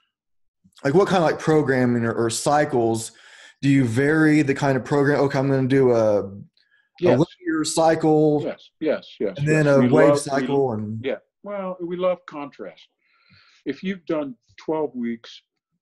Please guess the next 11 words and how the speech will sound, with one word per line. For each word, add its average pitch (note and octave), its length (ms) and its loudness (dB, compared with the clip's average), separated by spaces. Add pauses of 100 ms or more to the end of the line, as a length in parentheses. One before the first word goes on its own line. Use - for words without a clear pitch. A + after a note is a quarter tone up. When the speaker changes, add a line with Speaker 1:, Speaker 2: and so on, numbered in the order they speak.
Speaker 2:
where A2 140 -6
you're A#2+ 140 -4
concentrating A2 920 -6
on F#2 480 -6 (1120)
power A#2+ 420 -4
and F#2+ 140 -8
strength, - 640 -10 (1160)
which A#2+ 340 -2 (140)
almost C3 400 0 (240)
invariably A2 1120 0 (180)
includes A2+ 800 0